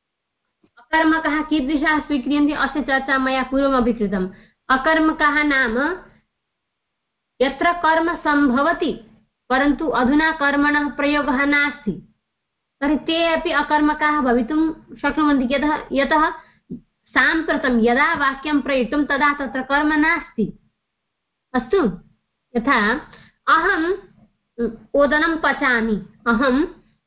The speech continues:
ओदनं पचामि इति पच धातुः सकर्मकः, परन्तु अहं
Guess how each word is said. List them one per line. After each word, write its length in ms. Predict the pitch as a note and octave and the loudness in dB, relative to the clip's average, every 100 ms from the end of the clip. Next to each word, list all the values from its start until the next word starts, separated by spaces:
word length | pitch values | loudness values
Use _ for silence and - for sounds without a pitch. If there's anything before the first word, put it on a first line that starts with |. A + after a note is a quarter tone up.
| _ | _
ओदनं 500 | B3+ C#4 C4 C4 C#4+ A4+ - _ _ - | 0 2 2 2 0 -2 -8 _ _ -4
पचामि 640 | C4+ C4+ B3+ B3 A#3 G3 - _ _ _ - | -2 0 0 0 0 -4 -8 _ _ _ -2
इति 480 | C#4 D#4 F4 F4 - | 0 2 0 -2 -4
पच 160 | C#4 D#4 | -4 -2
धातुः 460 | B3+ B3 B3 D4+ | 0 0 0 0
सकर्मकः, 760 | D4+ C#4+ D4+ D4+ C4+ B3 A3 F#3 - - _ | 0 0 2 2 0 0 -2 -4 -10 -20 _
परन्तु 260 | C4+ D#4+ D#4 | -2 0 2
अहं 360 | - D4+ E4+ | 0 0 0